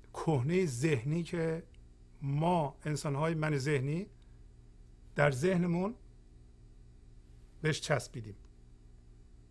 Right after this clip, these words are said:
شما اگر به من ذهنیتون مراجعه کنید، الان بکشین کنار نگاه کنید، خواهید دید که در ذهنش که این عمامه دستار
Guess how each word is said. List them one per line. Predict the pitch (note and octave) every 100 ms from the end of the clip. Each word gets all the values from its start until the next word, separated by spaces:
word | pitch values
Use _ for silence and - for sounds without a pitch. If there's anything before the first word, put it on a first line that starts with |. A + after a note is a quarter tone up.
| - - - - -
شما | - E3 F3
اگر | D#3+ C#3+ C3+ A#2 - - - - - - - - - - - - - - - -
به | D3
من | C#3+ D#3+ D3
ذهنیتون | C#3+ C3 E3 D3+ C#3
مراجعه | C3+ C3+ B2 C#3
کنید، | - C#3 C3
الان | B2+ A#2+
بکشین | C#3+ - B2 C#3+
کنار | A#2+ C3 C3
نگاه | B2 B2+ B2+
کنید، | C#3+ E3+
خواهید | F3 C3+ D3+ D#3
دید | C#3+
که | - B2+ A#2+ - - - - - - -
در | C#3+
ذهنش | B2+ A2+ F3 D#3+ E3+ -
که | D3+ -
این | C#3+ D3+
عمامه | D3 D3 C#3+ C3+ D3+ C#3+ - - - - - - - - - - -
دستار | C#3 - - D3 C3+